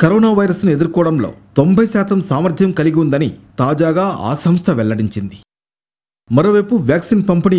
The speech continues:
కార్యక్రమం నిరంతరాయంగా కొనసాగుతోంది. ప్రస్తుతం రాష్ట్రాలు, కేంద్రపాలిత ప్రాంతాల వద్ద కోటి ఐదు లక్షల కోవిడ్ నైన్టీన్ వ్యాక్సిన్ డోసులు అందుబాటులో ఉన్నట్లు కేంద్రం తెలిపింది.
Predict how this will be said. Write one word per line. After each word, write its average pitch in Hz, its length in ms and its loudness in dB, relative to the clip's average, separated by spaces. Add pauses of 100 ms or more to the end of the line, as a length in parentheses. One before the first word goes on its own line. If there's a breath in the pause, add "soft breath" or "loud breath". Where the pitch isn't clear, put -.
(140)
కార్యక్రమం 165 560 0
నిరంతరాయంగా 170 800 0 (140)
కొనసాగుతోంది. 117 680 -2 (340 soft breath)
ప్రస్తుతం 185 380 0 (140)
రాష్ట్రాలు, 170 440 0 (160)
కేంద్రపాలిత 185 560 0 (100)
ప్రాంతాల 151 360 -2
వద్ద 113 240 -4 (300)
కోటి 220 260 4 (100)
ఐదు 202 220 2
లక్షల 196 220 0 (160)
కోవిడ్ 196 280 4
నైన్టీన్ 196 300 4
వ్యాక్సిన్ 165 400 2
డోసులు 175 340 0
అందుబాటులో 170 540 2
ఉన్నట్లు 147 300 0 (160)
కేంద్రం 156 380 0
తెలిపింది. 110 380 -4